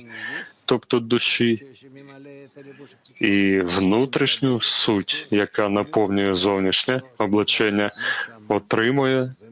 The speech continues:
свій новий образ, який називається душа, нешама, і те, що було у нього з групою раніше,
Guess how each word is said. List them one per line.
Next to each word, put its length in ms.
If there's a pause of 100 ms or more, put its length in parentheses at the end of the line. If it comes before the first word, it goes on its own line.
(600)
свій 340
новий 420
образ, 520
який 260
називається 600
душа, 500
нешама, 680 (440)
і 80
те, 200
що 220
було 280
у 140
нього 420 (1600)
з 120
групою 460
раніше, 600